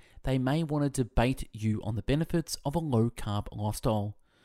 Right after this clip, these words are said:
A good way to steer clear of the debates is to avoid the words keto and low carb and just say you're avoiding grains and sugar. But if you find yourself facing an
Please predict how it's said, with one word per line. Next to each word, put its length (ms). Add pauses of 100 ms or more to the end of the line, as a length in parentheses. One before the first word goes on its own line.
(400)
A 60
good 200
way 120
to 80
steer 240
clear 240
of 120
the 60
debates 380
is 120
to 120
avoid 380
the 60
words 460
keto 440 (320)
and 200
low 160
carb 440 (280)
and 100
just 160
say 100
you're 220
avoiding 420
grains 440
and 220
sugar. 440 (460)
But 120
if 100
you 60
find 240
yourself 400
facing 340
an 120